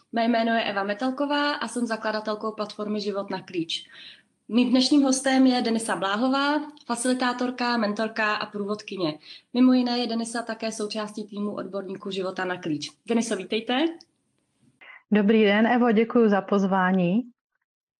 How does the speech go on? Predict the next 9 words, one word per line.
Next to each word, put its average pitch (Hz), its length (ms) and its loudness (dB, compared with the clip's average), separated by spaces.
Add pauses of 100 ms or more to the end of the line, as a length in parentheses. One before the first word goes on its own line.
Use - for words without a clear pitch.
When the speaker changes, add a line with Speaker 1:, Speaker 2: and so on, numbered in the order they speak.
(600)
Speaker 1:
Deniso, 262 380 4
úplně 285 400 2
na 269 100 4
začátek 247 560 0
našeho 226 440 -2
povídání. 180 680 -2 (340)
Facilitátorka, 254 1120 -2
mentorka, 220 680 -4 (120)
průvodkyně, 214 760 -4